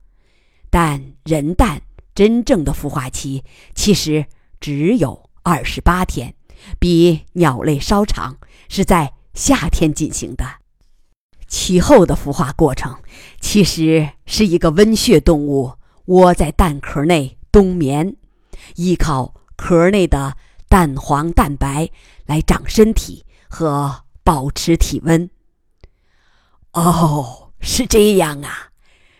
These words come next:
你们这些大脑袋科学家真是厉害。”余乐水突然说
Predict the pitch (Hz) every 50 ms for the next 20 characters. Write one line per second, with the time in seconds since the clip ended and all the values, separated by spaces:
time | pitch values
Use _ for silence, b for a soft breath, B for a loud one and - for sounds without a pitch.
0 | _ - - 202 208 202 190 170 160 160 180 185 - - 226 196 175 180 - -
1 | 202 196 180 165 - - _ - _ - - - 185 190 185 175 160 131 113 131
2 | - - - - - 220 - 214 - - 127 - - 180 - - - - B B
3 | B B B B B _ - - - 220 208 190 202 196 - - - 175 - 220
4 | 277 277 190 - 120 - - 147 117 - - _ _ _ _ _ _ _ _ _
5 | _ _ _ _ _ _ _ _ _ _ _ _ _ _ _ _ _ - 190 220
6 | 302 392 453 403 262 - - 165 139 110 143 - - - _ - - - - 403
7 | 415 427 - 156 - - - - 143 143 143